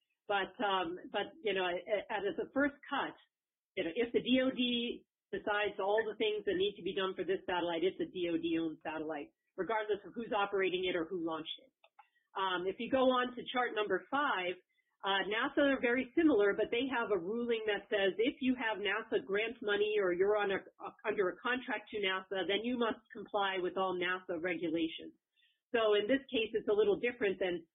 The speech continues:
say, the D O D Space Experiments Review Board, where, um, you get a little bit of,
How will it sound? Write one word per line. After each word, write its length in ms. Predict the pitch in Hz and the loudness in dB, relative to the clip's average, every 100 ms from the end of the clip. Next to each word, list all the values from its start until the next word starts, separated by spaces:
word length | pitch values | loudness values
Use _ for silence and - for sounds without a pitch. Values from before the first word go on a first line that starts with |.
| _ _ _ _ - | _ _ _ _ -4
say, 240 | 311 - | 0 2
the 80 | 370 | 2
D 240 | 381 427 208 | 0 2 4
O 80 | |
D 440 | 196 196 185 180 165 | 4 2 -4 -6 -10
Space 240 | _ 202 196 | _ -2 0
Experiments 560 | 165 - 202 190 175 | -6 0 0 2 -2
Review 300 | 180 175 202 | -4 -6 -8
Board, 320 | 208 165 156 156 _ _ _ - | -2 0 0 -4 _ _ _ -2
where, 400 | 190 185 180 180 | 2 4 2 2
um, 320 | 175 170 160 175 | 0 0 -2 -2
you 120 | 202 | -2
get 140 | 214 | 0
a 80 | 196 | 4
little 260 | 190 208 202 | 6 6 4
bit 160 | 202 | 2
of, 240 | 185 180 | 2 0